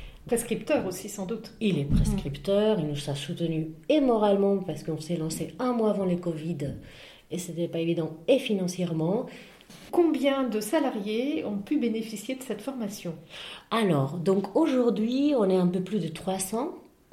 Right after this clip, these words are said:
Speaker 2: euh, personnes formées à Ménage-toi. C'est un démarrage, hein, puisque, euh, voilà, c'est, c'est, c'était l'année dernière, avec, euh, un long moment d'arrêt à cause de, de,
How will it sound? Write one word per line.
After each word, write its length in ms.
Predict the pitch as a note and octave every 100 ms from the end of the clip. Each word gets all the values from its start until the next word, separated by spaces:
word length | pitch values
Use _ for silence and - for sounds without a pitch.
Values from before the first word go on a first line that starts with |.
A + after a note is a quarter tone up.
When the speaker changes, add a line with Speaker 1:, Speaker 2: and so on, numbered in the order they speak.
| - E3+
Speaker 2:
euh, 500 | E3+ E3 E3+ E3 D#3+
personnes 380 | F#3 - G3
formées 260 | F#3 F#3 F#3
à 60 | F3+
Ménage-toi. 760 | E3 D#3+ D#3+ - F#3+ A3+ E4+ - - -
C'est 680 | - - - F#3 E3 D#3+ D#3+
un 140 | A3+ G#3
démarrage, 580 | D#3+ C#3+ D3 E4 G4+ G#3
hein, 140 | C#4 - - - -
puisque, 320 | - - -
euh, 720 | D#3 D#3+ D#3+ D3 C#3+ C#3+ C#3+ C#3 C#3+ C3 - D#3
voilà, 380 | D3 - C#3+
c'est, 180 | C#3 E3+
c'est, 200 | - F3 - - -
c'était 400 | - - - F3+
l'année 260 | D#3+ D#3 D3
dernière, 580 | D3 E3 G3+ B3 E4+ F4+ - - - - E3+
avec, 480 | D3+ D3+ E3 F3+
euh, 380 | E3 D3 D3 C#3+
un 180 | D3 D3
long 480 | D#3 G3+ C#4+ C#4+ A#3
moment 280 | G3+ G3 G3
d'arrêt 400 | F3+ E3+ F#3 F#3+
à 80 |
cause 280 | F#3 E3+ D#3+
de, 300 | D3 D#3 D3+
de, 160 | D3